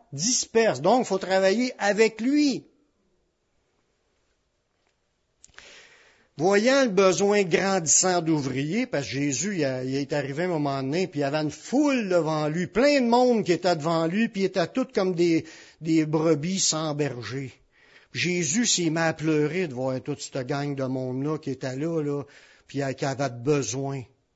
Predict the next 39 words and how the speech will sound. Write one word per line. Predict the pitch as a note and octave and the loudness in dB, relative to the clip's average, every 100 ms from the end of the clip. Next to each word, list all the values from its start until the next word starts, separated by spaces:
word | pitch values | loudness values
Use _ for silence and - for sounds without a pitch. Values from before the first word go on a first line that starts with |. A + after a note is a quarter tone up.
| _ | _
Jésus | - B2 D3 A#2+ F#3+ | -12 -6 -4 -4 -4
était | F#3 C#3 | -4 -4
sensible | - F3 F3 - - F3+ D3 | -4 -4 -4 -4 -4 -4 -4
aux | C#3 | -4
besoins | C3 C3 C3 C3 | -4 -6 -6 -6
des | B2+ B2 A#2+ | -6 -6 -6
gens. | A2 B2 A2+ - _ | -8 -12 -14 -20 _
Puis | D3 | -6
il | |
s'est, | - D#3 | -4 -4
il | E3 | -4
était | C#3+ D#3+ D#3 | -4 -2 0
ému | E3+ G3 | 0 -2
de | - | -2
compassion. | E3+ D#3 D3 C#3+ C3 - C#3 C#3 B2+ - - _ | -2 -2 -2 -2 -4 -6 -6 -8 -10 -20 -20 _
Il | C#3 | -8
a | C3 | -8
pleuré | - E3 F#3+ F3+ E3+ F3+ F#3+ | -4 2 4 4 2 0 0
de | D#3 | 0
compassion | D#3 D3 D3 C#3+ C3 A#2+ D#3 D#3+ F3+ | 0 -2 -2 0 0 -2 -2 -4 -4
parce | C#3 A#2 | -6 -8
qu'il | - C#3+ | -8 -10
était | E3 C#3 | -10 -10
touché | - - G#3+ A#3 - - - | -10 -6 -6 -6 -10 -16 -8
de | C3+ | -6
voir | C#3 E3 D#3+ | -2 0 -2
ce | - D3+ | -2 -2
monde-là | D#3+ D3+ D#3 E3 F#3 F#3+ | 0 0 0 0 0 -2
qui | C3 | -4
avait | B2+ C3 C#3 - _ - | -4 -6 -8 -14 _ -10
du, | C#3+ D#3 F3 | -8 -8 -2
des | D#3 D#3+ | 2 2
besoins. | D3+ D#3+ C#3+ D3+ D#3 D3 | 4 2 2 -4 -6 -8
Puis | - _ _ _ _ - | -12 _ _ _ _ -2
c'est | C#3+ D3+ | 0 2
là | G#3+ | 2
qu'il | A3 D3+ | 2 0
a | |
dit, « | C3+ E3 F3+ | 0 -4 -6